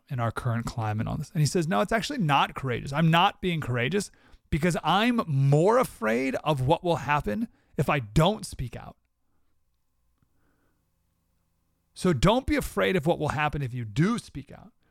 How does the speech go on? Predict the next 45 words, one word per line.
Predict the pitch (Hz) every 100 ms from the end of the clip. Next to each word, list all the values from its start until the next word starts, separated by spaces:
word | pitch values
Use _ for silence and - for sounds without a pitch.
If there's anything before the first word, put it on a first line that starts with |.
| _ -
Be | 123 226
afraid | 262 262 240
of | 214
what | 196 175
will | 170
happen | 156 160 160
if | 123
you | 135 107 -
don't. | 180 226 - - _ -
Be | 196
afraid | 240 262 247
of | 220
what | 196
will | 175
happen | 139 165 175
to | 156
our | 113
culture | - 113 110 107 107 _ -
and | 156
your | 151 147
family, | - 190 247 240 165
your | 147
children's | - 254 285 233 135
lives, | 135 - 294 - _ _ _ _ _ _ _ _ _ -
if | 120
you | 165 175 -
don't | 190 247 208
speak | - 143
out | 117 110
for | -
the | 135
truth. | - - -
And | 151
if | 131
you're | 180
more | 214 277
afraid | - 233 202
of | 143 117
that, | 202 165 - _ -
rightfully, | 156 226 - 135 - 180 _ _ _ _ _
then | 185 240
it |
won't | 226 269 262
be | 220
courageous | 185 214 330 - -